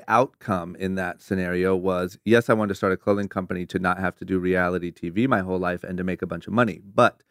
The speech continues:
the bigger picture was, I saw, I say this over and over, I saw from moving to L A and being around opportunity and seeing that it was possible, that there's such a better life available to people,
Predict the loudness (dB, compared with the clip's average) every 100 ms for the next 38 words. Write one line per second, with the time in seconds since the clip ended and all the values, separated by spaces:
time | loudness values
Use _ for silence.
0 | _ _ 0 4 6 4 2 -2 0 -2
1 | 0 0 -2 -6 _ _ _ 4 4 4
2 | 0 -2 0 2 0 -4 -8 _ _ _
3 | _ 0 0 4 4 4 4 4 6 4
4 | 6 4 2 2 2 2 2 4 4 2
5 | 0 0 0 0 0 2 2 2 -2 -2
6 | -4 -2 0 0 -2 -2 -2 -2 -2 -2
7 | -2 -2 -4 -6 -6 -4 -2 -2 -2 -8
8 | -10 -4 0 0 0 0 0 -4 -6 -6
9 | -6 -6 -8 -2 -2 -4 _ _ _ _
10 | _ _ _ _ _ _ _ _ _ 0
11 | 6 4 6 2 4 4 4 4 4 4
12 | 2 0 -6 0 0 0 -2 -4 -6 -4
13 | -4 -6 -16 -14 -18